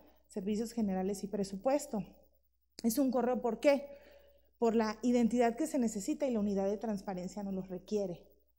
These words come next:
No es porque hay otro más, no. Es que en caso de haber un requerimiento es necesario ofrecer el correo institucional,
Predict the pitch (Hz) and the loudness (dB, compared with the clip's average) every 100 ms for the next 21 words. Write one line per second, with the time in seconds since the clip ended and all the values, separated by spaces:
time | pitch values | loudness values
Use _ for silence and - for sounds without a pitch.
0 | _ _ _ _ - 240 247 247 269 254 | _ _ _ _ 2 4 4 2 0 0
1 | 254 247 247 240 240 240 226 226 214 247 | 0 2 2 2 0 0 2 2 0 0
2 | 277 277 - - - 226 226 262 233 269 | -2 -2 -10 -20 -4 -4 0 -2 0 -2
3 | 254 277 220 220 233 233 226 202 208 220 | 0 0 2 2 0 0 -2 0 2 2
4 | 226 226 226 220 196 202 202 226 226 - | 2 0 0 0 -2 -4 -2 -2 -4 -14
5 | - - 202 226 196 226 220 220 208 202 | -20 -4 -2 0 -2 -2 -2 -4 -2 -2
6 | 208 247 254 - 202 - 196 - 170 - | 0 -2 -2 -2 -2 -2 -8 -8 -10 -6
7 | 190 220 214 | -2 -2 -2